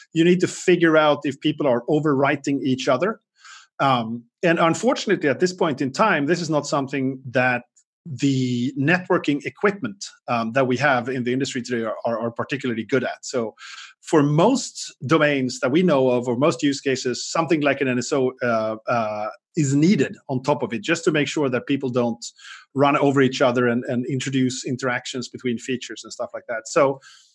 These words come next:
N S O provides across the instances that you have installed, uh, hopefully if you configure them at least to, to act like that, um, collision detection.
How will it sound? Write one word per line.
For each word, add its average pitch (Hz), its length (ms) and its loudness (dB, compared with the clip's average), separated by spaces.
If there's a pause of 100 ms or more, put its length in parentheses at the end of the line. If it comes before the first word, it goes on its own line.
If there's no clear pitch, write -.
(280)
N 185 100 4
S 185 140 2
O 233 140 6
provides 170 640 0
across 185 680 0
the 170 300 -2 (200)
instances 185 560 0
that 135 200 2
you 139 120 -2
have 139 120 2
installed, 131 540 0 (220)
uh, 120 200 -6
hopefully 143 380 0
if 127 140 -4
you 135 80 -2
configure 180 440 2
them 135 220 4
at 123 140 -4
least 120 260 -4
to, 120 260 -2 (360)
to 156 100 4
act 165 180 2
like 147 200 2
that, 117 300 -2 (140)
um, 117 380 0 (100)
collision 170 360 2
detection. 135 580 -2